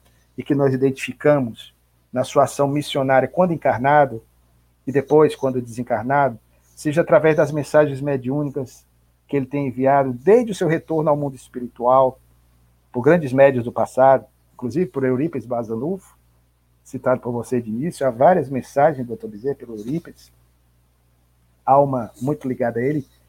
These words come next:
com vinculações pretéritas, cujo romance Ave Cristo, lembrado por você, um dos mais impressionantes romances depois de Paulo Estevão, da Lavra de, de Emmanuel, que nós tivemos a oportunidade de ler, e até relemos recentemente, onde o doutor Bezerra de Menezes também faz parte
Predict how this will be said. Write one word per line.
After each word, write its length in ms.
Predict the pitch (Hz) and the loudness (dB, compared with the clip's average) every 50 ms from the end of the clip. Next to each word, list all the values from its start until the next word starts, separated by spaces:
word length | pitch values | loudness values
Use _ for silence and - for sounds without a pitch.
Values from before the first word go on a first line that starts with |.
| _ _ _ _ | _ _ _ _
com 120 | - 135 | -8 -6
vinculações 520 | 120 131 131 131 135 127 127 - 139 123 | -4 -2 2 4 4 4 4 2 -6 -6
pretéritas, 720 | - - 120 117 110 - - 139 151 156 151 - 127 - _ _ _ _ _ _ _ _ _ _ _ _ | -4 -2 -2 -2 0 0 2 2 2 2 2 -4 -14 -14 _ _ _ _ _ _ _ _ _ _ _ _
cujo 260 | - 131 135 123 120 | -10 -8 -6 -4 -2
romance 500 | 123 131 123 131 131 127 131 - - - - | -2 -2 -2 -2 -4 -4 -6 -12 -16 -6 0
Ave 260 | 135 127 123 123 117 | 2 2 2 2 -2
Cristo, 360 | - - 127 143 135 - - | -4 -6 -8 -6 -6 -6 -4
lembrado 380 | 127 127 117 117 120 120 117 - | -4 -4 -2 0 0 -2 -2 -4
por 100 | - 120 | -12 -12
você, 420 | 117 123 117 - - 139 139 135 - _ _ _ _ _ _ _ - | -10 -10 -10 -6 -2 -2 -2 -2 -4 _ _ _ _ _ _ _ -6
um 100 | 139 135 | -6 -4
dos 140 | 135 131 120 | -4 -6 -4
mais 440 | 135 147 160 185 190 165 - - | 0 2 2 4 2 0 -2 -8
impressionantes 600 | 156 - - 165 160 143 - 143 139 147 151 151 - | -16 -10 -4 -2 -2 -2 -2 -4 -2 -2 -4 -4 -6
romances 420 | - 131 131 127 139 151 151 - | -8 -4 -2 0 0 0 -2 -2
depois 300 | 139 135 131 - 135 143 | -6 -8 -4 -2 -2 -2
de 80 | 135 - | -2 0
Paulo 220 | - 135 131 127 | 0 0 0 0
Estevão, 400 | 120 - - - 135 147 131 127 | -2 -8 -8 -4 -4 -2 -2 -2
da 100 | 123 123 | -2 -2
Lavra 280 | 123 123 131 123 123 120 | 0 0 0 0 0 -4
de, 360 | 117 123 123 127 120 117 123 | -4 -4 -4 -4 -4 -6 -8
de 220 | 120 120 120 117 | -8 -6 -4 -2
Emmanuel, 320 | 117 120 117 123 131 123 123 | -2 -2 -2 -4 -4 -6 -8
que 100 | _ 127 | _ -10
nós 140 | 127 113 - | -10 -10 -10
tivemos 240 | 131 127 123 113 | -8 -8 -8 -8
a 20 | 110 | -8
oportunidade 420 | - - 120 _ - 123 117 117 | -12 -16 -18 _ -8 -8 -8 -6
de 60 | 117 | -8
ler, 240 | 110 113 135 156 - _ _ _ _ _ - | -6 -4 -4 -6 -6 _ _ _ _ _ -2
e 40 | 143 | -2
até 200 | 131 - - 160 | -2 2 2 4
relemos 420 | 160 160 147 143 147 135 135 127 | 4 4 4 4 2 2 2 -2
recentemente, 800 | - 135 123 - - 131 123 _ - 120 117 131 185 180 _ _ _ _ _ _ _ _ _ _ _ _ - | -2 -2 -2 -2 -2 -8 -8 _ -8 -8 -6 -6 -6 -8 _ _ _ _ _ _ _ _ _ _ _ _ -8
onde 140 | 135 131 135 | -2 0 0
o 40 | 131 | 0
doutor 280 | 131 - - 143 143 | -2 -4 -2 0 0
Bezerra 240 | 131 120 117 139 131 | 0 0 0 0 0
de 60 | 131 | 0
Menezes 240 | 127 127 123 127 131 | 0 -2 -2 -2 -2
também 200 | - 135 135 143 | -2 -4 -6 -4
faz 320 | - - 143 131 - - - | 2 4 4 4 2 -2 0
parte 440 | - 147 165 185 160 - - - | 4 6 6 6 6 4 -2 -18